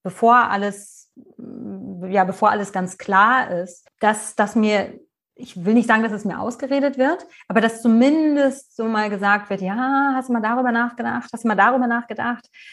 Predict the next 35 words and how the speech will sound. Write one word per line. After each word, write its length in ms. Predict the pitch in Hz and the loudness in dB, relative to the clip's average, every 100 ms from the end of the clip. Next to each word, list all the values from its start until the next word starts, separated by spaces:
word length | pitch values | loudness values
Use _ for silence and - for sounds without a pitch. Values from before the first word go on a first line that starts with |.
| _ | _
Finanziell, 1040 | 240 240 226 226 202 220 240 240 240 240 226 | 2 4 2 0 0 2 2 2 2 -2 -4
äh, 380 | - 208 214 | -6 -4 -4
und 200 | 208 214 | -4 -6
so 120 | 208 185 | -6 -2
weiter.“ 520 | 185 233 277 285 381 440 _ _ _ _ _ _ 208 | 0 0 2 0 0 -8 _ _ _ _ _ _ 2
Wenn 160 | 240 | 4
ich 120 | 262 | 4
denn 320 | 247 233 233 214 | 2 2 2 -2
noch 180 | 220 | -2
gar 160 | 220 220 | 0 0
nicht 180 | 240 240 | 0 -4
so 80 | 214 | -6
richtig 560 | 247 - 226 226 - | -6 -4 -6 -6 -14
selber 440 | 208 185 269 311 196 | -4 2 4 4 2
sicher 340 | 185 190 185 | -2 -2 -4
bin, 420 | 165 170 220 302 370 - | -2 0 0 -2 -6 -4
lasse 340 | 196 247 247 | 0 0 -2
ich 140 | 262 | -2
mich 180 | 254 247 | -2 -2
auch 120 | 214 180 | -4 -2
sehr 240 | 214 247 | 0 2
schnell 560 | 240 240 226 233 226 - _ _ - | 0 0 2 2 -2 -10 _ _ -4
aus 140 | 208 | 0
dem 100 | 233 | 0
Konzept 560 | - 214 240 240 - - | 0 -2 -2 -4 -6 -8
bringen 280 | 185 175 | -6 -4
mit 140 | 170 160 | -6 -8
etwas. 720 | 170 160 - 180 - - _ _ _ _ | -12 -10 -12 -12 -16 -20 _ _ _ _
Ja, 200 | 190 262 | -2 2
das 180 | 214 196 | 0 2
heißt, 260 | 208 214 | 0 2
dann 340 | 214 208 208 202 _ _ - | 0 0 -2 -8 _ _ -2
hätte 220 | 233 294 | 0 0
es 140 | 302 | 0
zumindest 640 | 254 220 262 320 320 - | 2 4 4 4 0 -8